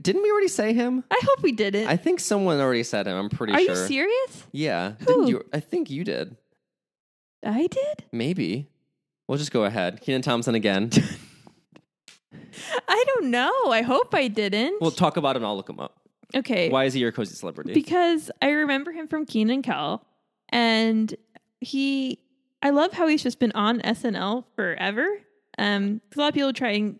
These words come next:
Speaker 2: use as a leap
Speaker 1: Yeah, other
Speaker 2: pad.
Speaker 1: peop-, other people, like, move on with their career.
Speaker 2: Well, no, people try and, like,
Speaker 1: <laughs>
Speaker 2: be flashy, try and have these, like, big movie careers, and they, I think a lot of them burn out, or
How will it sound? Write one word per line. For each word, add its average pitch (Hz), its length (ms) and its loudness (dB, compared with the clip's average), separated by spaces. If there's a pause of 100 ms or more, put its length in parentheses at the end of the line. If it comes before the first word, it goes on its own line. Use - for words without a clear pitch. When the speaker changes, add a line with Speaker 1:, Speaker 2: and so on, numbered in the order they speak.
(100)
Speaker 2:
use 214 420 -4
as 220 160 -2
a 180 240 -2
leap 196 320 -10 (120)
Speaker 1:
Yeah, 277 60 -2
other 277 100 4
Speaker 2:
pad. 190 100 2
Speaker 1:
peop-, 196 160 0
other 175 120 0
people, 170 160 0
like, 143 120 0
move 135 180 2
on 110 140 6
with 107 80 2
their 110 100 0
career. 101 540 -2 (360)
Speaker 2:
Well, 508 180 6 (220)
no, 494 180 2
people 440 240 6
try 494 240 6
and, - 20 2
like, 381 160 4
Speaker 1:
<laughs> 320 60 2
Speaker 2:
be 330 120 2
flashy, 269 480 2
try 254 160 0
and 269 80 0
have 262 120 -2
these, 254 200 -2
like, 240 240 -2
big 240 160 -4
movie 226 360 -2
careers, 202 600 -4
and 208 400 0 (300)
they, 240 540 0 (520)
I 285 80 -2
think 381 220 -4
a - 20 -4
lot 285 140 0
of 294 60 -4
them 269 160 0
burn 226 300 2
out, 220 440 -2
or 214 320 -2